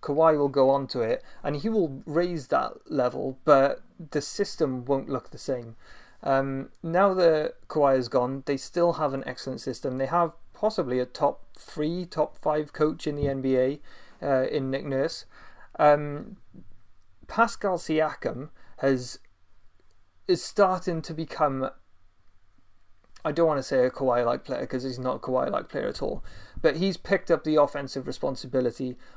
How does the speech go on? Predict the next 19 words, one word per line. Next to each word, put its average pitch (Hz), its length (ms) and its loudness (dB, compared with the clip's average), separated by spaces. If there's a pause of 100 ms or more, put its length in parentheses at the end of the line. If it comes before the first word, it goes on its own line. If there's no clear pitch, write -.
of 127 200 -4
what 127 120 0
Kawhi 123 360 2
was 120 160 -2
offering 123 320 -2
last 117 320 -6
year. 123 220 -2 (520)
Um, 131 300 0 (120)
everybody 147 640 2 (640)
in 143 180 0
that 135 200 2
starting 139 440 4
five 123 300 2
unit, 123 480 -4
uh, 117 340 0 (460)
Kyle 139 360 2
Lowry, 135 420 4
Norm 131 360 -2
Powell, 127 520 4